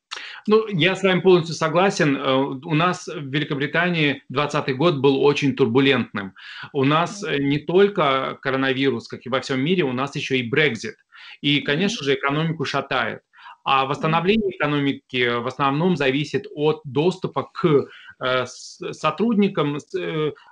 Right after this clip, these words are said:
Speaker 1: э, профессиональным сотрудникам и, конечно же, талантливым сотрудникам. Э, соответственно, э, британское правительство, э, решило, м, э, привлекать, э,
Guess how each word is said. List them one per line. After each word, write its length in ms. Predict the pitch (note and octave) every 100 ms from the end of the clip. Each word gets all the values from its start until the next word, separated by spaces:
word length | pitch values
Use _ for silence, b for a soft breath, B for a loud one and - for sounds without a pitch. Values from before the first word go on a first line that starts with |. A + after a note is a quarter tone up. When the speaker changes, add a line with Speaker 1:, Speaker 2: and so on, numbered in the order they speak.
| _
Speaker 1:
э, 300 | D#3+ C3+ C3+ -
профессиональным 680 | - - D#3+ D#3+ G3 G#3+ G3
сотрудникам 720 | F3 E3 F3 D#3 D3+ D3 C#3
и, 200 | D3 F3
конечно 420 | D3+ C#3+ C#3 B2+
же, 40 |
талантливым 640 | B2 C3 C3 B2+ A#2 A2+ G#2+
сотрудникам. 640 | A#2 A2 A2+ G#2+ G#2 G#2 G2 B B
Э, 100 | B2+
соответственно, 800 | A#2 D3 F#3+ G3 E3 D3 C#3 C#3+ -
э, 240 | C3 B2+
британское 560 | A#3 - C3 F3+ - D3
правительство, 680 | C#3 C#3+ C#3 - C3+ B2 B B _ -
э, 260 | C3 B2
решило, 720 | A#2+ C#3 - D#3+ C#3+ B2+ B2+ _
м, 600 | - D#3+ C#3 B2 A#2+ A#2+
э, 260 | A#2 - D2 _ B2+ - B B - C#3 - _ _ _
привлекать, 840 | D#3 D#3+ F3 F3+ D#3 B2+ - - _ _ _ F#3+
э, 560 | C#3 C3 C3 D3 D3+